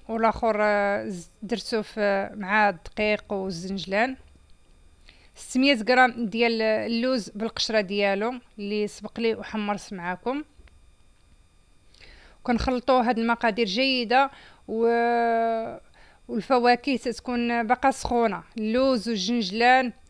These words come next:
وكاوكاو تيكون باقي سخون باش ملي كان، آه، يتسطحن كيطلق هذاك الزيت ديالو.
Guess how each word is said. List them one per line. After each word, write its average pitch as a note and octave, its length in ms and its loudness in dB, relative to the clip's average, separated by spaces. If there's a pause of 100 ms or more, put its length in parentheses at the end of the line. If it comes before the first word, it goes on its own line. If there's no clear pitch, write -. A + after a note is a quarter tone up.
وكاوكاو A#3+ 480 2
تيكون B3 720 -4
باقي B3+ 260 2
سخون G3 340 -6
باش A3+ 240 -4
ملي A#3+ 180 0
كان، A#3 300 0
آه، A3+ 280 2
يتسطحن B3 600 -2
كيطلق A#3+ 400 -4
هذاك A#3 240 -2
الزيت G#3 380 -8
ديالو. A3+ 380 2